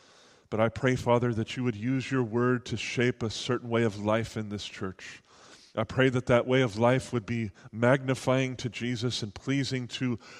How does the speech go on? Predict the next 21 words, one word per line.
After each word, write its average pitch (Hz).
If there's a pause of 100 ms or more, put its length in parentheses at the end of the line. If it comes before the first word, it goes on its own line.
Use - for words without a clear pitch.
our 117
Father 123 (300)
and 113 (160)
encouraging, 127
if 110
I 117
can 113
put 131
it 123
that 113
way, 107
to 131
the 123
Holy 127
Spirit, 123
that 107 (320)
you, 143
Holy 127
Spirit, 117
would 120
feel 120